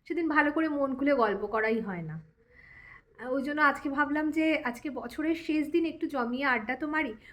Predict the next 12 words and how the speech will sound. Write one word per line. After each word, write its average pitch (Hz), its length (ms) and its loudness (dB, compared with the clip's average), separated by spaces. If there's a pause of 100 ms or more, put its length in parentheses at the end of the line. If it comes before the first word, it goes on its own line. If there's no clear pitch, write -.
(100)
প্রথমে 240 260 -8
ভেবেছিলাম 285 420 -2
বেশ 320 200 -4
সেজে 240 280 -2
গুজে 254 280 -12
স্নান 208 380 -8
করে 247 220 -8
উঠে 254 240 -10
তোমাদের 226 280 -6
সঙ্গে 220 200 -8
আড্ডা 190 260 -10
মারবো। 190 300 -14